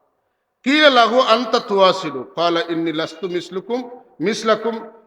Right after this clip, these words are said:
ইন্নী উতআমু ওয়া উসকা। হযরত ইবনে ওমর রাদিয়াল্লাহু তাআলা আনহু ফরমাইতরা যে রাসূলুল্লাহ সাল্লাল্লাহু আলাইহি ওয়াসাল্লাম রোজা রাখতা লাগাতার কয় দিন, এক সেহরি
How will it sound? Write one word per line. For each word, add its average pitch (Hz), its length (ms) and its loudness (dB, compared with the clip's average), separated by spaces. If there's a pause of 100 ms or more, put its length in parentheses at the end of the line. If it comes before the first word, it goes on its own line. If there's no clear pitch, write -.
(100)
ইন্নী 226 260 -2
উতআমু 208 600 0
ওয়া 170 80 0
উসকা। 143 420 -12 (1300)
হযরত 160 340 -8
ইবনে 185 220 -4
ওমর 196 240 0
রাদিয়াল্লাহু 180 420 0
তাআলা 185 240 0
আনহু 175 260 -2
ফরমাইতরা 147 800 -6 (420)
যে 156 80 -4
রাসূলুল্লাহ 196 540 -2
সাল্লাল্লাহু 196 400 -6
আলাইহি - 0 -
ওয়াসাল্লাম 185 260 -4
রোজা 160 220 -2
রাখতা 165 440 -4
লাগাতার 147 720 0
কয় 131 300 -6
দিন, 120 320 -10 (1700)
এক 202 280 2
সেহরি 185 640 -2